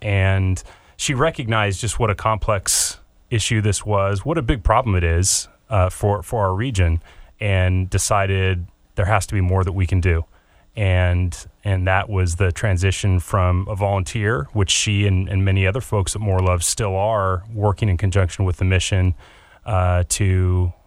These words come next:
our own nonprofit and a host of other activities and, and services that we provide for the homeless community now.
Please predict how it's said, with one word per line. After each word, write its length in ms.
our 180
own 380
nonprofit 640
and 200
a 60
host 260
of 80
other 200
activities 760
and, 240
and 160
services 480
that 80
we 100
provide 460
for 100
the 80
homeless 280
community 360
now. 300